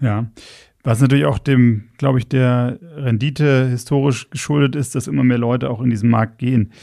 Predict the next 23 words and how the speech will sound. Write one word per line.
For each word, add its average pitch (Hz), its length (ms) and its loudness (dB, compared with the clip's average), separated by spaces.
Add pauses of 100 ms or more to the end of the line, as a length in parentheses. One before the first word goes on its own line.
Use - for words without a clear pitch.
(140)
Ich - 80 -8
muss 139 160 6
noch 165 80 2
mal 143 180 4
so 117 80 2
ein 117 60 6
bisschen, 127 440 2
äh, 117 300 -6
kritisch 175 440 -4
nachfragen. 131 400 0
Es 120 120 -6
war 127 140 2
neulich 131 300 4
ein 135 120 2
Artikel 131 340 -2
in 131 60 2
der 127 120 2
Financial 131 400 -2
Times, 131 480 0
der 123 240 -4
war 120 140 -2
so 120 100 -4
schön, 135 460 0